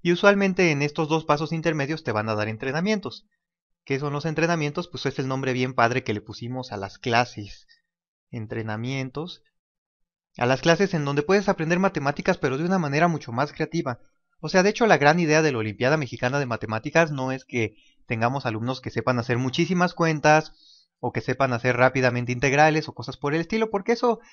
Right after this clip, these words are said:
aunque sí es matemáticas, no es lo que se busca. Lo que se busca es desarrollar la creatividad y las técnicas de resolución de problemas de las personas. Le voy a dejar hasta aquí en este video, aquí en la etapa estatal, y en el siguiente te voy a platicar un poco acerca del concurso nacional de la O M M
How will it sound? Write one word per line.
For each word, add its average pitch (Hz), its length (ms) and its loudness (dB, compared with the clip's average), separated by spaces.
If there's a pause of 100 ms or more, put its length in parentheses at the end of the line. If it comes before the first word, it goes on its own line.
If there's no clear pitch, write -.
(140)
aunque 135 300 2
sí 185 120 0
es 214 120 2
matemáticas, 180 680 0
no 147 140 -2
es 147 60 -2
lo 151 100 -4
que 156 80 -4
se 170 100 -2
busca. 165 400 -2 (300)
Lo 170 120 0
que 190 100 -2
se 196 100 0
busca 190 480 2
es 180 120 2
desarrollar 156 540 2
la 165 100 4
creatividad 131 680 0 (320)
y 190 200 0
las 160 240 4
técnicas 165 420 2
de 117 80 0
resolución 110 440 -8
de 127 80 -6
problemas 107 440 -8
de 120 80 -4
las 120 140 -6
personas. 185 440 0 (380)
Le 185 100 0
voy 254 160 2
a 269 60 6
dejar 190 240 6
hasta 185 180 0
aquí 151 240 2
en 160 100 2
este 151 200 0
video, 135 400 0 (280)
aquí 143 340 -4
en 120 100 2
la 107 60 2
etapa 143 260 2
estatal, 160 500 0 (220)
y 151 100 2
en 160 80 6
el 165 80 4
siguiente 214 320 0
te 165 100 -2
voy 151 140 4
a 170 80 4
platicar 139 340 2
un 147 120 -4
poco 147 180 0
acerca 143 300 0
del 120 160 0
concurso 113 420 -6
nacional 117 400 -2
de 131 100 0
la 104 140 0
O 117 160 -2
M 113 240 -2
M 123 300 -4